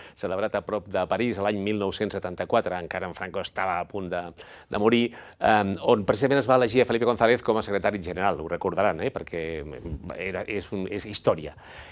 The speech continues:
Ell mateix, el Felipe González, ja parlava del dret de l'autodeterminació de les nacionalitats d'Espanya en aquella època. Cinquanta anys després, la independència de Catalunya polaritza l'opinió dels catalans i aquestes eleccions no seran tampoc una excepció en aquest aspecte.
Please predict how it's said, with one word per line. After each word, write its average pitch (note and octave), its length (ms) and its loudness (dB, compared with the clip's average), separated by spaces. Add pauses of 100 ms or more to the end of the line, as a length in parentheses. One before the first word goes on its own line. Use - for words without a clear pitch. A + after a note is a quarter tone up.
(120)
Ell E3+ 160 8
mateix, G3+ 320 10
el C#3 80 4
Felipe D#3 160 6
González, D3 320 8
ja D3 80 10
parlava B2+ 480 10
del A2 320 2
dret B2+ 240 2
de C3 80 4
l'autodeterminació A2+ 880 0
de A#2+ 80 2
les A#2+ 160 -2
nacionalitats G2 400 -6
d'Espanya F#2 480 -4
en F#2 220 -4
aquella F#2 260 -2
època. - 320 -12 (320)
Cinquanta D#3+ 400 4
anys D3 160 4
després, C#3+ 320 4
la B2+ 320 6
independència B2 800 2
de C3 80 4
Catalunya A#2+ 480 2
polaritza C3 720 2 (400)
l'opinió G#2+ 480 2
dels F#2+ 160 0
catalans G2+ 400 -2
i G2 60 -4
aquestes G2 180 -8
eleccions F#2+ 480 -6
no F#2+ 160 -4
seran F2 300 -6 (100)
tampoc E2 480 -6
una F2+ 80 -6
excepció E2+ 380 -8
en - 20 -10
aquest D#2+ 160 -10
aspecte. - 400 -16